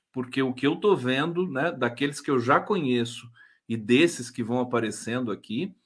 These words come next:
pra mim, essa obra é só um detalhe, tá, gente? Ela é, ela é um quadro,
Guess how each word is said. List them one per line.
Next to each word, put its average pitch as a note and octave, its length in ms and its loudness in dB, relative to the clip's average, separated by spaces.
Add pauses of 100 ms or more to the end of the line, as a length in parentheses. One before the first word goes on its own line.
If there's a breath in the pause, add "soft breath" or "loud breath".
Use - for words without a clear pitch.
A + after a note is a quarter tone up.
(360 soft breath)
pra A#2 180 2
mim, A#2 400 -2 (220 soft breath)
essa C#3 260 4
obra E3+ 260 10
é F3+ 40 4
só F#3 220 2
um G3+ 40 0
detalhe, E3+ 560 6
tá, C#3+ 180 2
gente? A#2 300 -4
Ela A2 160 -2
é, B2+ 160 0
ela A#2+ 120 0
é B2 40 2
um C#3+ 140 -4
quadro, B2+ 680 2